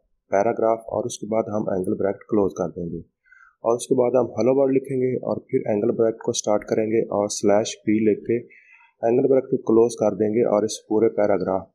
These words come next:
जो है वो यहाँ पर क्लोज हो जाएगा। इस तरह से जो है वो हमारी एचटीएमएल जो वे-, language है वो हमारी काम करती है। ये जो हमारा B होता है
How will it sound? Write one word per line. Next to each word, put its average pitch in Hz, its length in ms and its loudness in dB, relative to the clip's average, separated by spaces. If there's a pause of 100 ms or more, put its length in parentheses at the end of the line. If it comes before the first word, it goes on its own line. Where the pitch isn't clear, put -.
(240)
जो 98 140 -4
है 95 60 0
वो 98 100 2
यहाँ 90 200 2
पर 104 220 -2 (540)
क्लोज 95 280 4
हो 85 100 -2
जाएगा। 82 420 -6 (920)
इस 175 180 -2
तरह 190 80 2
से 170 320 2 (340)
जो 131 120 2 (120)
है 127 60 2
वो 127 180 2
हमारी 107 300 4
एचटीएमएल 110 580 0
जो - 300 -2
वे-, 92 200 0 (440)
language 107 500 0
है 107 100 0
वो 104 240 0
हमारी 95 260 0 (400)
काम 90 200 0
करती 175 420 -4
है। - 200 -8 (520)
ये 139 160 -2
जो 160 140 2
हमारा 147 560 -2
B 120 300 2
होता 107 360 4
है 104 200 2